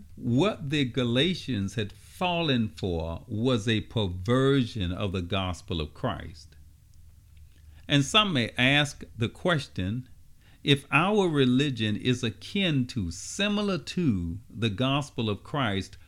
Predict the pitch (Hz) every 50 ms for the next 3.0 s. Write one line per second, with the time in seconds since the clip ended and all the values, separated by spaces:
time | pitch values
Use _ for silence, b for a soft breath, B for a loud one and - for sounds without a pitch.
0 | b b b b 113 113 127 156 220 - - - - 185 165 139 143 165 160 147
1 | 123 104 98 135 127 127 123 120 120 123 123 120 - 127 107 - - 104 107 123
2 | 139 139 139 135 - 143 143 135 117 104 101 101 101 92 87 80 78 - -